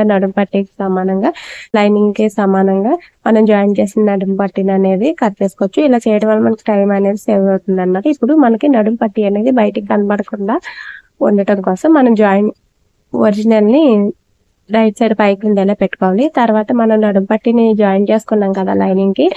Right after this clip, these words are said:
ఆ నడుం పట్టీ అనేది మనకి కనబడే విధంగా పెట్టుకోవాలన్నమాట. ఇలా పెట్టుకున్న తర్వాత లైనింగ్ని, ఒరిజినల్ని అయితే జాయిన్ చేసుకోవాలి. ఈ మెథడ్ అనేది ట్రాన్స్పరెంట్గా ఉన్న క్లాత్లకి అయితే ఖర్చు అనేది కనబడుతుందండి,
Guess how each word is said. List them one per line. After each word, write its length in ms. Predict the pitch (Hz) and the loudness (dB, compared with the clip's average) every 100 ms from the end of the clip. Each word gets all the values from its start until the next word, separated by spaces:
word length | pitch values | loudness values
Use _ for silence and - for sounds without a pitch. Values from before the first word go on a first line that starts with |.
| - | -2
ఆ 60 | |
నడుం 300 | 208 202 202 196 | 2 2 0 -2
పట్టీ 260 | 202 202 | -4 -2
అనేది 340 | 196 190 190 277 254 208 208 | 0 0 2 2 2 2 0
మనకి 300 | 208 196 202 | 0 -2 -4
కనబడే 440 | 202 190 190 190 214 | -2 -2 -2 -2 0
విధంగా 320 | 190 190 208 | 0 0 0
పెట్టుకోవాలన్నమాట. 840 | 247 202 - 190 190 190 185 180 | -2 -4 -2 -2 0 -2 -2 -2
ఇలా 180 | 262 233 | -2 -2
పెట్టుకున్న 440 | 214 202 - 214 196 | -2 -4 -2 -4 -2
తర్వాత 360 | 196 185 190 254 262 | -2 -4 -4 -2 -2
లైనింగ్ని, 440 | 214 196 196 202 | 0 0 2 0
ఒరిజినల్ని 580 | 214 196 196 196 185 190 | 0 0 -2 -4 -2 0
అయితే 260 | 202 196 285 - - - - | -2 0 -4 -4 -14 -10 -4
జాయిన్ 360 | 214 214 202 214 | 0 0 2 0
చేసుకోవాలి. 640 | 220 202 - 190 196 214 370 381 _ _ | 0 -2 -2 0 2 2 0 -2 _ _
ఈ 120 | 262 | 2
మెథడ్ 340 | 262 214 214 214 | 2 2 0 2
అనేది 320 | 214 202 220 277 214 226 | 2 0 2 2 2 0
ట్రాన్స్పరెంట్గా 800 | - 220 208 202 233 226 214 214 214 | -2 0 2 0 0 0 2 2 2
ఉన్న 180 | 202 | 2
క్లాత్లకి 500 | 202 202 196 208 196 | 0 -2 -2 -2 -4
అయితే 180 | 196 254 247 | -2 -2 -2
ఖర్చు 260 | 208 - | -2 0
అనేది 300 | 214 202 202 | 0 0 0
కనబడుతుందండి, 840 | 226 208 190 196 - - 190 185 269 | -2 -2 0 -2 -6 -6 -4 -2 -2